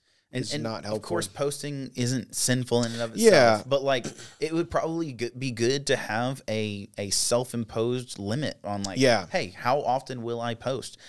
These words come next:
Speaker 1: Should I post
Speaker 2: What
Speaker 1: every
Speaker 2: is my
Speaker 1: day,
Speaker 2: post
Speaker 1: multiple
Speaker 2: about?
Speaker 1: times a day?"
Speaker 2: Yeah.
Speaker 1: You know? Yeah, and what, yeah, and what am I saying?
Speaker 2: Yeah.
Speaker 1: So
Speaker 2: Well, what's the solution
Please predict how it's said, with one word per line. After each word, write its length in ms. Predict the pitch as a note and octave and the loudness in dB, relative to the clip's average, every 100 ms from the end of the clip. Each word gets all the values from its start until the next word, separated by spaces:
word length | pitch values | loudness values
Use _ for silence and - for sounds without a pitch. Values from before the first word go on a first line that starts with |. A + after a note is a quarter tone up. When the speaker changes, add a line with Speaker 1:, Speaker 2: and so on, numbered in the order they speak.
| - | -16
Speaker 1:
Should 260 | - - G2 | -6 -2 2
I 100 | A#2+ | 2
post 400 | - A2 C3 - | 0 -6 -6 -6
Speaker 2:
What 80 | - | 0
Speaker 1:
every 100 | B2+ | 2
Speaker 2:
is 80 | B2 | 2
my 80 | B2 | 2
Speaker 1:
day, 120 | B2 | 2
Speaker 2:
post 320 | C3 B2 B2+ B2+ | 2 2 0 -2
Speaker 1:
multiple 140 | B2+ | -4
Speaker 2:
about? 280 | A2 A#2 A2+ | 2 4 6
Speaker 1:
times 80 | G#2+ | 4
a 20 | |
day?" 280 | F3+ F#3 F#3+ | 0 -4 -2
Speaker 2:
Yeah. 220 | A#2 G#2+ | -4 -4
Speaker 1:
You 60 | F#2+ | -4
know? 180 | F#2+ G2 | -8 -8
Yeah, 200 | G#2+ F2+ | -6 -4
and 160 | G#2+ | -4
what, 200 | G2+ A2+ G#2+ | 0 0 0
yeah, 180 | A2+ | -4
and 260 | E2+ A2 A2 | -2 -2 0
what 120 | G#2+ | 0
am 80 | F#2+ | 0
I 80 | F2+ | -2
saying? 360 | F2+ G2 F2+ G2 | -2 -4 -6 -8
Speaker 2:
Yeah. 220 | - A2 G#2 - - - | -8 -8 -10 -16 -18 -14
Speaker 1:
So 100 | - | 4
Speaker 2:
Well, 160 | D#3+ D#3+ | 8 8
what's 260 | E3+ G#3+ - | 6 2 0
the 120 | B3+ | 0
solution 960 | - F3+ C#3+ D3 E3+ - C3 A#2+ A#2 | 2 2 2 2 2 0 2 0 -2